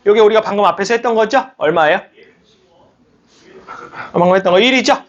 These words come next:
네, 그렇게 되면 얘가 일 되기 때문에 얘만 살아남아요. 그래서 이의 X제곱이 되더라. 이렇게 되는 겁니다. 어, 자, 됐어요? 그렇게 뭐, 어, 어렵게 느껴지진 않을 것 같아요. 그래서 정의대로 그냥 구했더니, 어, 뭐야? 이렇게 된 겁니다. 어, 미분했더니 자기 자신 나온다?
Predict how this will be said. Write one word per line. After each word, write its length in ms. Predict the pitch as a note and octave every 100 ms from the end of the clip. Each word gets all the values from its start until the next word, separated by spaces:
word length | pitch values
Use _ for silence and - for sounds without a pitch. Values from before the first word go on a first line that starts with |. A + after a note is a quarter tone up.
| _
네, 120 | C#3
그렇게 200 | C3+ D#3+
되면 180 | F3+ F#3
얘가 220 | D#3+ C3+
일 180 | E3 C4+
되기 240 | G#3 D#3+ D#3
때문에 320 | D3 D#3 E3
얘만 220 | B2 F#3+
살아남아요. 480 | G3+ F#3+ A2 G2+ G#2+
그래서 320 | A2 F#3 G#3 - - -
이의 300 | - D#3 D#3+ E3
X제곱이 580 | C#3 - E3+ C#3 B2+ G3+
되더라. 320 | D#3 C3+ - _
이렇게 220 | - C#3+ -
되는 200 | A2 G2+
겁니다. 340 | - - - - _ - - - _ -
어, 60 | - - G3
자, 200 | D3 C#3
됐어요? 360 | A3 A3 G#3+ G#3+ _ F3+
그렇게 300 | E3+ A3+ A3
뭐, 340 | G3 D3+ E3 A3 - - -
어, 340 | E3 D#3+ D#3+ D#3
어렵게 340 | F3+ D4 D4+
느껴지진 400 | A3 - A3 G#3+
않을 220 | E3 C#3
것 80 | -
같아요. 340 | G#2 - G#2+ G#2
그래서 180 | D#3+
정의대로 400 | E3+ G#3 C4+ D4 C#4
그냥 200 | C4 B3+
구했더니, 720 | - F3+ F3 D#3 C4 B3 -
어, 180 | F#4 A4+
뭐야? 260 | G#3 - - _ -
이렇게 160 | G#3
된 120 | G#3 A2+
겁니다. 240 | G2+ G2
어, 200 | G#3+ C4+
미분했더니 520 | A3+ B3+ D#4 D#4 C4+
자기 200 | C4 F#3
자신 240 | E3+ D#3 G3
나온다? 420 | C3+ B2 F#3+ F#3